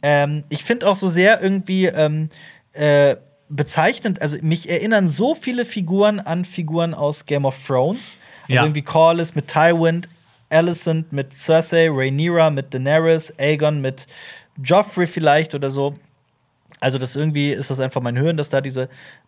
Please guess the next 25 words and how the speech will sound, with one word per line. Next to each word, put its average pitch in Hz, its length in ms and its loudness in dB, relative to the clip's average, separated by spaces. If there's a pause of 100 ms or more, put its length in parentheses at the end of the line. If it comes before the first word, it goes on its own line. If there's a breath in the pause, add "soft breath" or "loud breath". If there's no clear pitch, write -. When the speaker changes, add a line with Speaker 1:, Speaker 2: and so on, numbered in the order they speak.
Speaker 1:
Brücken 151 280 -6
spring-, 151 320 -6
äh, 131 220 2
äh, 131 560 -2
äh, 131 40 -6 (120)
schlägt. 139 460 0
Aber 226 480 2 (360 loud breath)
ich 139 160 -8
bin 175 120 0
im 180 100 0
Großen 180 280 -2
und 160 60 -2
Ganzen 156 400 -2
ebenfalls 202 580 0
begeistert. 202 640 0
Für 156 120 -6
mich 175 240 -6
mit 190 200 -4
einer 156 200 0
der 151 100 4
besten 147 320 -2
Folgen 156 380 0
der 143 120 0
gesamten 135 380 -4
Staffeln. 185 580 -2